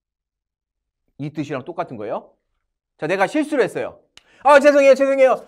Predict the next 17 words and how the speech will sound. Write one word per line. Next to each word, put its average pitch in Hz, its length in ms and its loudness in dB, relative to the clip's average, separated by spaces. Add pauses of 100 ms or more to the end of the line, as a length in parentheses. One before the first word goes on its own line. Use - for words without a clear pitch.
아, 240 140 0
다신 247 340 -4
이런 247 200 0
일 247 80 -2
없을 233 200 -6
거예요. 226 300 -6
아, 208 240 -6
한 247 80 -6
번만 233 240 -8
봐줘요, 220 340 -6
한 220 160 -12
번만 220 200 -8
봐줘." 190 420 -10 (1800)
그럼 277 160 -4
한 277 120 -4
번만 285 240 -4
봐줘. 233 580 2